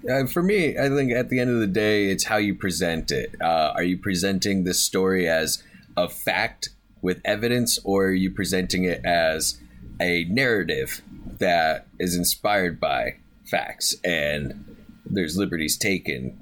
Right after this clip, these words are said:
Um, but, uh, does that mean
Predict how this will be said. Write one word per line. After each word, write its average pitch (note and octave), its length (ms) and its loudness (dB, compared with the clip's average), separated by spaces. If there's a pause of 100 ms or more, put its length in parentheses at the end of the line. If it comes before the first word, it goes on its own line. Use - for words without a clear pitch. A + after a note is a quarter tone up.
(160)
Um, C#2+ 520 0 (440)
but, A#2 240 0 (140)
uh, A2+ 80 2
does A#2 220 0
that A#2 180 0
mean A#2 220 0